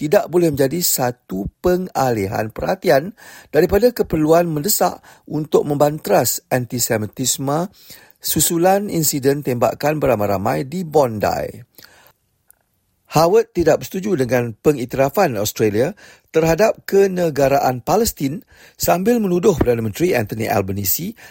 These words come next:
gagal mengambil tindakan yang mencukupi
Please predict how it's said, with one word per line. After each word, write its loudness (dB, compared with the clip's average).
gagal 2
mengambil 0
tindakan 0
yang 0
mencukupi -4